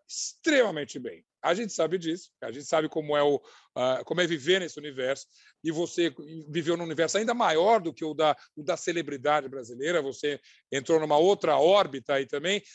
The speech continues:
e raros são os casos de, de, de, de que, de quem consegue administrar isso muito bem. Sabe que outro dia, não sei se você viu essa história, o Adam Driver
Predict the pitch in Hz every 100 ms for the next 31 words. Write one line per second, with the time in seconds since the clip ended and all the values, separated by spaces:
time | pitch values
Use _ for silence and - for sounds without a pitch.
0 | - _ - 208 233 - - - 233 302
1 | 262 185 196 190 - 180 196 202 196 202
2 | 202 170 190 185 196 190 _ _ 135 170
3 | 180 202 156 170 220 220 220 - 214 214
4 | - 214 254 233 233 220 - 202 196 196
5 | 202 165 147 269 285 214 170 208 214 285
6 | 349 - - 196 165 160 139 - 170 -
7 | - - 185 202 190 156 180 170 135